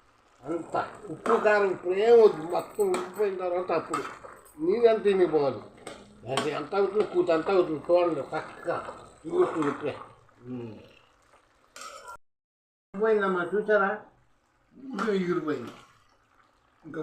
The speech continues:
కొద్దిగా ఎగరాలి. ఉప్పు కారం వేసేస్తే ఇంతలో ముక్క బట్టలో చక్కగా ఎగిరిపోయింది. ఉప్పు కారం వేసేటప్పటికి అదే ముక్క పట్టేస్తేనే ఎగిరిపోతుంది. చూసే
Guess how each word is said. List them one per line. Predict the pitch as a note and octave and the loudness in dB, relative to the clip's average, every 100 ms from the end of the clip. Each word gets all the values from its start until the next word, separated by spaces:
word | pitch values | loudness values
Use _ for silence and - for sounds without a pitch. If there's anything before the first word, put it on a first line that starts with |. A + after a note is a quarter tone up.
| C#3+ | -10
కొద్దిగా | D3+ - D#3 F#3+ E3+ | -12 -14 -10 -6 -4
ఎగరాలి. | D3 C#3+ C3+ C#3 - | -2 -2 -4 -8 -10
ఉప్పు | F3+ F3 | -8 -2
కారం | D#3+ C#3+ D3 | -2 -2 -6
వేసేస్తే | C#3+ C#3 - C#3+ | -8 -10 -10 -10
ఇంతలో | C3+ C#3+ E3 - - _ _ C#3 | -8 -4 -4 -6 -16 _ _ -10
ముక్క | D3+ - D#3 | -8 -4 0
బట్టలో | D#3 D#3 D#3 D3 | 0 0 -4 -4
చక్కగా | C#3+ - D#3+ D3+ | -8 -2 0 0
ఎగిరిపోయింది. | D3+ C#3+ C#3 A#2 - - - - _ _ _ _ _ _ _ _ _ _ _ | -2 -4 -6 -6 -12 -18 -20 -20 _ _ _ _ _ _ _ _ _ _ _
ఉప్పు | _ F3 D#3+ | _ -8 -2
కారం | D#3+ D3+ D#3 | -2 0 -4
వేసేటప్పటికి | C#3 D#3 D#3 D3+ D#3+ D#3+ | -4 -4 -4 -6 -2 -2
అదే | D3+ D#3 D3 | 0 -2 -4
ముక్క | C#3+ D3+ D3+ | -8 -8 -8
పట్టేస్తేనే | D3 C#3+ - D#3 C#3+ | -6 -6 -6 -6 -4
ఎగిరిపోతుంది. | C#3 C3 B2 - G#2 - - - _ _ _ _ _ _ _ D#3 - - | -6 -10 -12 -14 -20 -20 -20 -20 _ _ _ _ _ _ _ -20 -18 -10
చూసే | G#3+ G3 | -6 0